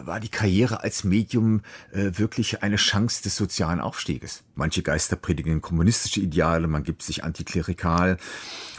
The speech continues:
Und, ähm, man darf nicht vergessen, Medien verkörpern nicht zuletzt das Verdrängte, die Verrücktheiten, die das zivile, zivile Leben nicht duldet. Also sie werden sozusagen zum Sprachrohr für das Abseitige, für die abgeschnittenen Affekte. Sie fallen aus der Ordnung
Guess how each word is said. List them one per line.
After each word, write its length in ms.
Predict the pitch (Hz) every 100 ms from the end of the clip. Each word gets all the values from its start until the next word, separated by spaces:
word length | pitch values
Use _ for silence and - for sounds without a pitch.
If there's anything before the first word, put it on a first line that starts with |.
| -
Und, 380 | 80 82 82 78
ähm, 440 | 87 80 80 82 85
man 120 | 92
darf 180 | 113 143
nicht 120 | -
vergessen, 400 | 110 107 - 101
Medien 400 | 110 117 117 104
verkörpern 580 | 113 - 113 107 113 107
nicht 280 | 156 -
zuletzt 480 | - 117 95 104 -
das 100 | 90
Verdrängte, 600 | - 90 - 90 110 95
die 100 | 82
Verrücktheiten, 720 | - 92 117 - 104 85 90
die 80 | 85
das 180 | 85 -
zivile, 420 | 92 87 104 -
zivile 400 | - - 92 110
Leben 280 | 90 92 87
nicht 240 | 90 - -
duldet. 400 | 82 71 67 64 - - -
Also 160 | 82
sie 40 | 90
werden 160 | 92
sozusagen 360 | 87 - 80 80 -
zum 160 | -
Sprachrohr 680 | 92 - - 82 101 - 78
für 140 | - 80
das 220 | 82 -
Abseitige, 600 | 95 - 82 80 - 85
für 100 | -
die 140 | 71
abgeschnittenen 680 | 87 - 80 - 90 - 80 -
Affekte. 560 | - - 101 - - 78 - - - -
Sie 100 | 90
fallen 340 | - 82 85
aus 160 | - 85
der 140 | 78
Ordnung 440 | - 82 - 82